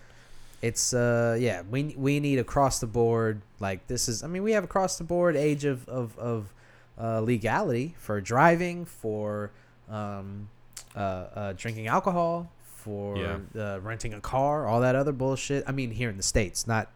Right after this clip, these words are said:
Speaker 1: across the world.
Speaker 2: Right.
Speaker 1: But here in the States, we have a pretty cut and dry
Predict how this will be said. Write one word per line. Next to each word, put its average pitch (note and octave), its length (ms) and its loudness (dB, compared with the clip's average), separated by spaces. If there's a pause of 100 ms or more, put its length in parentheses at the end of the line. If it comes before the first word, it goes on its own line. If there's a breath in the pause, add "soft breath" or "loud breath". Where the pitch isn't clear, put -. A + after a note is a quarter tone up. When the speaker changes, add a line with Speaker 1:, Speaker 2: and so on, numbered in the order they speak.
(140)
Speaker 1:
across G#2 280 -4
the F#2+ 80 -8
world. F2+ 360 -8 (140)
Speaker 2:
Right. F2+ 300 0
Speaker 1:
But - 100 -2
here D3 120 6
in B2+ 60 0
the A2 60 -4
States, F3+ 340 4
we A#2 120 2
have A#2 160 2
a G#2 60 -4
pretty D3 260 -2
cut B2 240 0
and A2+ 80 -8
dry A2 520 0